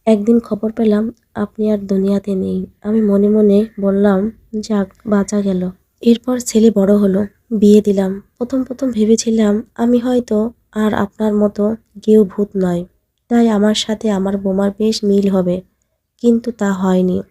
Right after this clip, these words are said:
আমার সাথে যেন ইতিহাসের পুনরাবৃত্তি হচ্ছিল।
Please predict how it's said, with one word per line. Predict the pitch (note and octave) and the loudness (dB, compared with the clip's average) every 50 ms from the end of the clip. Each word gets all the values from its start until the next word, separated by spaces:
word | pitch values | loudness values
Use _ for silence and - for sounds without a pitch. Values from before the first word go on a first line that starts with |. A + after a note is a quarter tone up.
| _ _ _ _ | _ _ _ _
আমার | - G#3 G3+ G#3+ A3 A3+ | -6 -4 -2 0 -2 -2
সাথে | - - A3+ G#3+ - A3+ | -2 -4 -6 -4 -4 -4
যেন | G#3 G#3 G3+ G3 F#3+ F#3+ G3+ A3 _ - | -2 -2 -2 -2 -2 -2 -4 -6 _ -4
ইতিহাসের | A3 G3+ G3+ - G#3 G3 G#3+ G3+ - - G#3 G#3 G#3+ A3 | -4 -4 -4 -4 -8 -6 -6 -4 -2 0 0 0 0 -2
পুনরাবৃত্তি | _ _ _ - A#3 A3 A3 A3 A3 G#3 G#3 G#3 G#3 _ - G#3+ G#3 | _ _ _ -6 -2 0 0 2 2 2 2 0 0 _ -2 -2 -2
হচ্ছিল। | F#3+ G3 F#3+ - - - G3 F#3+ F#3+ G3 | 0 -2 -6 -10 -8 -10 -8 -8 -8 -10